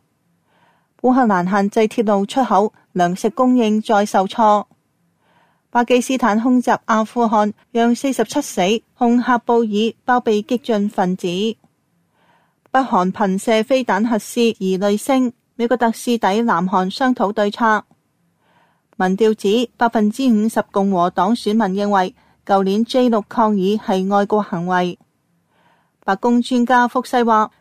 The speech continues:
群體免疫概念可能唔適用於covid十九。下面係詳盡嘅新聞內容。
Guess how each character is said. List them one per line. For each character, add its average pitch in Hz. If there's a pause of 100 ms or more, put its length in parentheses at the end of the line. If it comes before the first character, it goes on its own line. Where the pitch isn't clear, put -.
(140)
群 202
體 220
免 220
疫 214
概 233
念 214 (160)
可 226
能 233
唔 175
適 247
用 208
於 233
covid 226
十 -
九。 185 (640)
下 240
面 233
係 220
詳 185
盡 196
嘅 208
新 240
聞 214
內 185
容。 175